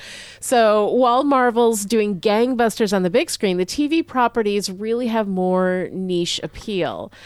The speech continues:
Um, but Marvel likes to keep these things moving, keep 'em in the grinder. So let's hope that dad steps in again this year. We haven't heard yet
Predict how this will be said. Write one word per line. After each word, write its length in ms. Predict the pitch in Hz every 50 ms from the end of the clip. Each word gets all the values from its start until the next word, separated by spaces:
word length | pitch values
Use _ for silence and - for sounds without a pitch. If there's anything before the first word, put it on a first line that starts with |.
| - - - - -
Um, 300 | - 190 185 190 185 185
but 140 | 175 233 202
Marvel 280 | 247 262 277 285 381 370
likes 180 | 349 359 - -
to 80 | -
keep 220 | 320 - 320 294 -
these 160 | 294 277 247
things 300 | - - 254 240 233 202
moving, 320 | 233 247 247 202 160 156
keep 240 | 156 - 220 202 -
'em 100 | 214 220
in 80 | 220 214
the 80 | 208
grinder. 480 | 175 180 190 190 196 202 190 151 143 151
So 300 | 151 - - 190 175 175
let's 260 | 175 180 190 208 -
hope 160 | - 254 233
that 140 | - 233 214
dad 260 | - 220 208 202 190
steps 300 | - - 214 190 - -
in 160 | 196 185 180 185
again 320 | 170 - 165 160 165 185
this 220 | 233 269 - - 262
year. 120 | 240 233
We 120 | 226 226 202
haven't 240 | 202 190 190 196
heard 320 | 180 185 175 175 170 165 160
yet 480 | 170 170 185 202 214 220 226 220 -